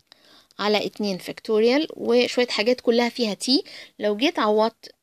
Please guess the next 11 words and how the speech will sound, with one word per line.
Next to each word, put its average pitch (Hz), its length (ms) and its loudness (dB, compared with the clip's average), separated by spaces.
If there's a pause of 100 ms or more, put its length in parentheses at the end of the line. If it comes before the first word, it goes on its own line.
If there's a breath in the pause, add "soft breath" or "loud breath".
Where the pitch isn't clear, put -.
(160)
آه، 175 240 -6 (160)
at - 340 -12
t 254 60 0
بتساوي 196 560 -2
زيرو، 208 420 -2 (140)
يعني 170 200 -8
جيت - 180 -4
عوضت 190 340 -2
عن 151 240 -12
t 240 60 -4
بزيرو، 220 360 -2